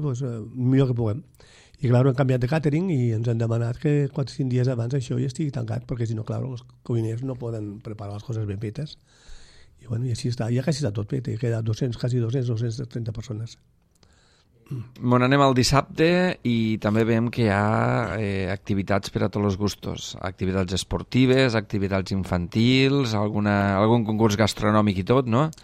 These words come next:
Speaker 1: Sí, això és curiós, no? Lo de la tortilla, la truita, la truita de patates,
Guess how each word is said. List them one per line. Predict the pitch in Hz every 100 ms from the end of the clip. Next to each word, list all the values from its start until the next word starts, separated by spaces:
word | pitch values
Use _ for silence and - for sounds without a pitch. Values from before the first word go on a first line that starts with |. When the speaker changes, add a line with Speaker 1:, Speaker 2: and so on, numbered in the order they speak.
| -
Speaker 1:
Sí, | 107 104 107 90 -
això | 123 143 120
és | 123
curiós, | 117 117 107
no? | 117 139 -
Lo | 151 123
de | 117
la | 110
tortilla, | 117 117 117 110
la | 110
truita, | 127 120 143 -
la | 131
truita | 120 120 123
de |
patates, | 113 120 139 117 175